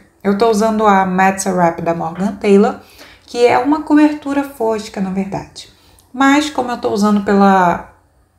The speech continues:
no quesito segunda base para dar uma má proteção às unhas, diminuir as manchas, vermelho geralmente mancha, tá, gente? Então, cuidado. E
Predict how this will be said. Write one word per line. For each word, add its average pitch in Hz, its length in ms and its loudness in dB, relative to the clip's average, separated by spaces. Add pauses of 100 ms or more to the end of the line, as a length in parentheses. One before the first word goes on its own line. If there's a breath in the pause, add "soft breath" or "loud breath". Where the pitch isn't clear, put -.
(140)
no 339 440 -2
quesito 247 680 -2 (220)
segunda 240 600 -4
base 190 480 0
para 226 400 -4
dar 202 120 -2
uma 190 140 0
má 185 160 -4
proteção 208 640 -6
às 170 100 -8
unhas, 175 420 -6 (400 loud breath)
diminuir 269 480 4
as 214 80 0
manchas, 196 540 0
vermelho 170 560 -4
geralmente 170 460 -4
mancha, 156 260 -8
tá, 180 160 -10
gente? 151 240 -10
Então, 170 240 -14
cuidado. - 480 -10 (800 soft breath)
E 214 800 -2